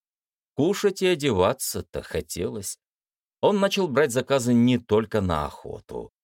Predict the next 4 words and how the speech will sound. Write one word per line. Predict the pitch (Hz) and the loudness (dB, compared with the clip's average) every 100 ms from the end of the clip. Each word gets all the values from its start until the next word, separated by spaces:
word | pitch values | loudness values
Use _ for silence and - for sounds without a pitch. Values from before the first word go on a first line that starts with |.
| _ _ _ _ _ _ _ | _ _ _ _ _ _ _
Начал | 117 131 139 165 | 2 2 0 -4
промышлять | 147 147 131 123 98 104 104 - - _ _ _ - | -2 -2 -2 -2 0 0 0 -10 -16 _ _ _ -6
убийствами | 151 90 87 87 - 104 104 110 | -4 -2 -4 -6 -8 -6 -4 -4
и | - 95 - | -4 -6 -8